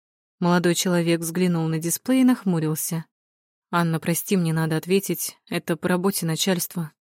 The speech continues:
А если звонят в выходной, значит, что-то серьёзное. Я отойду для разговора на минутку, не хочу нагружать рабочими проблемами тебя", поспешно предупредил Тарас. "Ты не упускай очередь, я быстро".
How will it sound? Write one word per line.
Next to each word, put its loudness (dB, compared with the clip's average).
А -2
если 0
звонят 0
в -6
выходной, -2
значит, -4
что-то -4
серьёзное. -2
Я 0
отойду 0
для 0
разговора 0
на 0
минутку, -2
не -4
хочу -2
нагружать 0
рабочими -2
проблемами 0
тебя", -6
поспешно -2
предупредил -2
Тарас. -4
"Ты -6
не 0
упускай 2
очередь, -2
я 2
быстро". -2